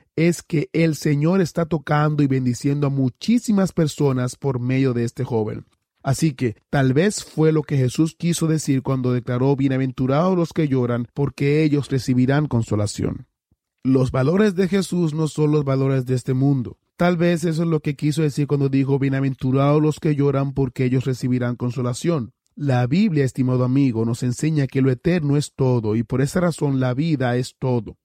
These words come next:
Porque lo importante con respecto a la vida es que usted pueda afectar a su destino eterno por la manera en cómo vive ahora.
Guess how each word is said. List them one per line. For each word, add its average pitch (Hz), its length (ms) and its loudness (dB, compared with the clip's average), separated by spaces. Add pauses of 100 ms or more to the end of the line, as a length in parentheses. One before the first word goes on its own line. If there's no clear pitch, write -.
(140)
Porque 139 320 0
lo 139 60 4
importante 143 600 0
con 165 160 0
respecto 151 440 0
a - 20 4
la 139 100 2
vida 123 260 2
es 123 120 -2
que 143 100 -2
usted 147 340 -2
pueda 143 220 2
afectar 151 580 0
a 185 60 0
su 156 140 -2
destino 139 400 0
eterno 123 420 -2
por 120 160 -4
la 120 200 0
manera 127 340 0
en 127 80 -4
cómo 123 240 -2
vive 127 340 2
ahora. 127 460 0